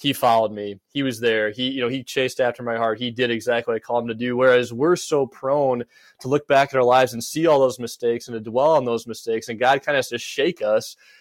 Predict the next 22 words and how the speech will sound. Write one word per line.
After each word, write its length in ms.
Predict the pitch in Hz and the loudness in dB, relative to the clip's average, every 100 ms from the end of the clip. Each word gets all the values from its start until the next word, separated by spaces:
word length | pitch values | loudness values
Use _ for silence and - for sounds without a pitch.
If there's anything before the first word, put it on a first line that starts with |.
| - | -14
and 100 | 123 | -8
say, 200 | 135 120 | -2 0
"Hey, 320 | 139 156 110 - _ - | 2 2 0 -4 _ -2
look 200 | 135 - | 0 0
at 120 | 226 | 0
this 180 | 190 - | -2 -2
through 120 | 147 | -6
my 200 | 117 120 | -4 -4
perspective. 600 | 131 110 - 117 110 113 104 | -4 -8 -6 -4 -2 -2 2
I 160 | 139 | 2
see 300 | 190 - 175 | 2 -2 0
everything 680 | 123 131 131 - 123 123 123 | 0 2 -2 -2 -2 -2 -4
in 160 | 127 117 | -6 -4
this 200 | 113 - | -4 -6
same 300 | 131 135 135 | -6 -6 -6
time 320 | - 120 120 | -6 -4 -4
continuum. 540 | 127 117 123 120 113 | -8 -10 -8 -6 -4
When 100 | 117 | 0
I 120 | 127 175 | 4 4
look 260 | 190 190 | 2 0
at 120 | 160 | -2
you, 400 | 110 113 131 147 | 0 0 2 0